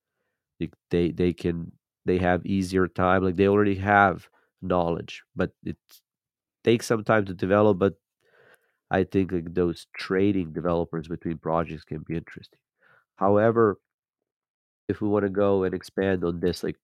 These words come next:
developers preparing with their nims, uh, yeah,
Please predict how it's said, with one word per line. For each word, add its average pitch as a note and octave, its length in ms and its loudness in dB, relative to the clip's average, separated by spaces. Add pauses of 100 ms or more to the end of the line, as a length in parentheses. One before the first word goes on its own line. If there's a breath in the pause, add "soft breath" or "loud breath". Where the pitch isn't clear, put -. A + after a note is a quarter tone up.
(160)
developers F#2 580 -2
preparing F2 600 -2
with D#2+ 120 -8
their D#2+ 240 -2
nims, F2 400 -6 (800 soft breath)
uh, E2 220 0 (520)
yeah, A2 320 0